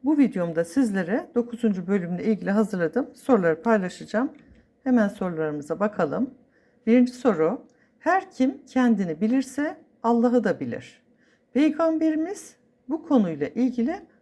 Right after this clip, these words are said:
hangi hadisi söylemiştir? A. Nefsini bilen Rabbini bilir. B. Bizi aldatan bizden değildir. C.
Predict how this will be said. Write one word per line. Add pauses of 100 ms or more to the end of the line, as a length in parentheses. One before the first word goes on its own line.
hangi
hadisi
söylemiştir? (640)
A. (300)
Nefsini
bilen (180)
Rabbini
bilir. (600)
B.
Bizi
aldatan
bizden
değildir. (840)
C.